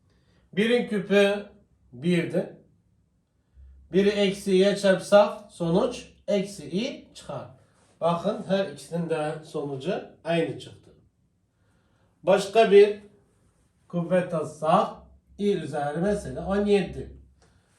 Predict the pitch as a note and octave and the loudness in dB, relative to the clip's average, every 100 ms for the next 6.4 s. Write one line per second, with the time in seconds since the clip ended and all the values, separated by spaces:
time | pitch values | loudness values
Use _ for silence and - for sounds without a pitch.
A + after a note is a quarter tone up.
0 | _ _ _ _ _ _ E3 G#3 G#3 G3+ | _ _ _ _ _ _ 4 4 6 6
1 | G3+ G#3 F3 - F#3+ E3+ D3+ D3+ D3 D3+ | 4 0 -4 0 2 2 0 -4 -6 -8
2 | C#3+ D3 D#3 F#3 A3+ - - _ _ _ | -6 -6 -2 0 0 -2 -16 _ _ _
3 | _ _ C3 D#3+ E3 D#3+ F3 F3+ F3+ G3 | _ _ -14 -6 -6 -4 0 2 2 2
4 | G#3+ - - - - - - E3+ F3 E3+ | 0 -6 -16 -18 -18 -18 -12 -4 0 0
5 | D#3 E3 - E3+ E3+ E3+ D3+ C#3 D3+ C#3 | -2 -6 -4 -2 -2 -2 -4 -6 -8 -2
6 | F3+ F3 G#3+ | -2 2 2